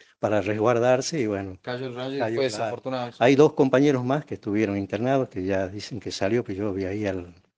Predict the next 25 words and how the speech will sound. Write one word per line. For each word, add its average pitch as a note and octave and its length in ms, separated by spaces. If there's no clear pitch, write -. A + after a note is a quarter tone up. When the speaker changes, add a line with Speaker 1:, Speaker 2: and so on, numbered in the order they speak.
Speaker 1:
al F#2+ 80
hospital. A2 480
Speaker 2:
Ah, A#2+ 160
usted B2+ 180
va C3 100
a - 40
ir B2+ 60
a B2 40
ver. A#2 240
Speaker 1:
Sí, C3+ 220
porque A2 260
acá G#2 180
estamos, A2+ 460
este, F#2+ 200
de-, F2+ 420
del F2 180
viernes B2 300
Speaker 2:
Usted - 60
estaba, A#2+ 220
Speaker 1:
estamos - 20
Speaker 2:
está E3 120
con D#3 120
los B2+ 80
trámites, D3 500
Speaker 1:
Sí, C#3 80